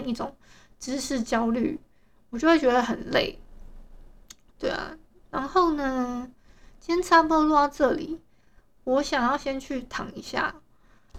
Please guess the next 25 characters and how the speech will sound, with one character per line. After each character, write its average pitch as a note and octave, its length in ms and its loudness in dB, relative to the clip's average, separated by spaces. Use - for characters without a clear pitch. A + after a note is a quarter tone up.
那 C#4 220 0
个， - 880 -2
我， C4 180 4
我， C4 380 8
我， B3+ 300 2
我 C4 120 4
还 C4 180 8
要 E4+ 140 10
补 A3+ 240 -2
充， B3+ 440 0
补 C4+ 180 0
充 E4 240 4
最 E4+ 220 6
后 D#4 180 4
那 D4 120 0
么 C4 180 -2
一 E4 140 0
丢 C4 360 -2
丢， B3+ 340 0
一 C4+ 100 2
丢 A#3+ 180 -2
丢。 A#3 360 0
其 F4+ 280 6
实 D#4+ 220 -4
呢， C4 420 2